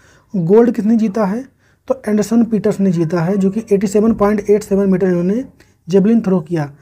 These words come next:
नीरज चोपड़ा की बात करेंगे तो उन्होंने एटी सेवन पॉइंट एट सिक्स मीटर थ्रो किया था, माइनर सा डिफरेंस था दोनों में। हाल ही में भारत ने कहाँ ब्रिक्स लिटरेचर फोरम दो हज़ार चौबीस में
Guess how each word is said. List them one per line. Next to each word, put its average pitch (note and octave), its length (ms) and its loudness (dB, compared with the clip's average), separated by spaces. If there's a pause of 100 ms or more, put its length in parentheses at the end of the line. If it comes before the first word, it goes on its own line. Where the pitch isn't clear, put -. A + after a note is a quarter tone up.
(300)
नीरज F#3+ 220 0
चोपड़ा A3 360 0
की A3+ 120 -2
बात G#3+ 180 0
करेंगे G#3 280 0
तो - 100 -10
उन्होंने G#3+ 240 0 (180)
एटी G3+ 280 0
सेवन G3+ 720 0 (180)
पॉइंट G3+ 440 -2 (100)
एट G#3+ 340 0
सिक्स A3+ 380 -8
मीटर F3 300 -2
थ्रो E3 200 -4
किया D#3+ 220 -6
था, C#3+ 220 -12 (360)
माइनर F#3+ 400 2
सा G3+ 100 -2
डिफरेंस F3+ 380 0
था F#3+ 60 0
दोनों D#3 220 -2
में। C#3+ 220 -8 (2000)
हाल G3+ 200 4
ही C4 60 4
में C4+ 140 4
भारत A3 280 0
ने B3 100 0
कहाँ A#3 360 -2
ब्रिक्स G#3 520 -2
लिटरेचर G#3 560 0
फोरम G#3 380 0
दो G3 120 2
हज़ार G3 220 0
चौबीस G3 420 0
में F#3 220 -4